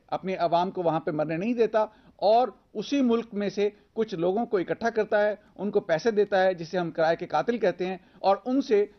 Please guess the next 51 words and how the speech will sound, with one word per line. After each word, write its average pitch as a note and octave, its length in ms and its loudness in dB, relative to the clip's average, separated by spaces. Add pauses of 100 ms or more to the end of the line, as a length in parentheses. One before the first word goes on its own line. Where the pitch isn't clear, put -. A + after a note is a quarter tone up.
(100)
ये G3 120 2
काम F#3 260 -2
लेता F#3 240 -2
है F#3 140 0
कि F#3+ 200 -2
उस F#3+ 300 -6
मुल्क E3 240 -6
की G3 120 -8
आवाम D#3 360 0
को - 120 -2
मरवाए। D3+ 380 2 (460)
तो, A3 160 6
अ, E3 380 0
देखने E3+ 320 -4
वाले G#3 240 2
भी G#3+ 220 -6 (260)
जाहिर F#3 280 2
है G#3+ 100 0
इतने F#3 180 -8
बेवकूफ़ F3+ 440 -6
नहीं B3 180 -2
हैं, G3 260 -4 (140)
वो F3+ 100 2
ये G#3+ 100 2
समझते A3+ 440 -2
हैं F3+ 220 -4 (160)
कि G3 60 -8
ये G#3 120 2
हमारे F3+ 320 2
मुल्क G3 200 -4
के A3 80 -6
जो F#3 140 -2
बाशिंदे E3 440 -4
जिनको F3 280 -4
नियो E3+ 180 -2
नाजी D3+ 280 -2
कहा E3+ 200 2
जा D3 180 0
रहा D3+ 140 0
है, F3+ 200 -4 (340)
ये G3+ 200 2
लोग A3 320 2
एकदम G#3 320 -2
से A#3 120 -2
इनके G3+ 220 -4
पास G3+ 180 0
असलहा E3+ 300 -2
कहाँ D#3+ 220 -2
से F3 120 -4
आ D#3+ 120 2
गया, G3+ 220 -8